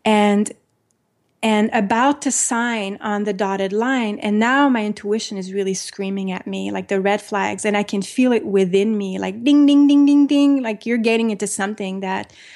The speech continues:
you know, you're, you might regret. But I didn't listen because I was too passionate. I was too anxious to go with this project. I was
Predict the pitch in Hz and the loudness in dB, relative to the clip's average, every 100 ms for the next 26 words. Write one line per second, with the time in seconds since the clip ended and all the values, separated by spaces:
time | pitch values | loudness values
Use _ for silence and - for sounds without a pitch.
0 | - - - 214 202 196 196 190 202 - | -20 -20 -6 -2 0 2 2 0 -2 0
1 | 226 233 214 226 226 - 196 190 190 196 | 2 4 2 0 -4 -6 -4 -4 -6 -8
2 | - - - _ _ _ _ _ _ - | -10 -16 -16 _ _ _ _ _ _ -20
3 | - - - _ _ _ - 220 240 233 | -20 -20 -20 _ _ _ -4 0 2 2
4 | 208 254 269 254 247 - 214 196 190 196 | 2 2 2 2 0 -4 -6 -8 -10 -6
5 | 202 208 233 208 202 208 208 - - _ | -6 -6 -4 -2 -2 -2 -4 -6 -12 _
6 | 208 208 208 208 202 196 - - - 277 | -4 -2 0 0 0 -2 -8 -10 -6 -2
7 | 269 269 269 - _ _ _ _ _ - | 0 0 -2 -8 _ _ _ _ _ -4
8 | - 285 269 262 226 202 202 - - 220 | 0 0 0 -2 -2 -4 -8 -12 -8 -4
9 | 214 208 208 - - - 262 254 - 262 | -2 -2 -4 -8 -10 -2 -2 -2 -2 2
10 | 294 - 247 214 - 214 202 240 269 262 | 2 2 -4 -4 -6 -6 -2 0 0 0
11 | 214 - 214 208 202 202 190 - 220 220 | -6 -8 -8 -6 -6 -6 -6 -6 -4 -2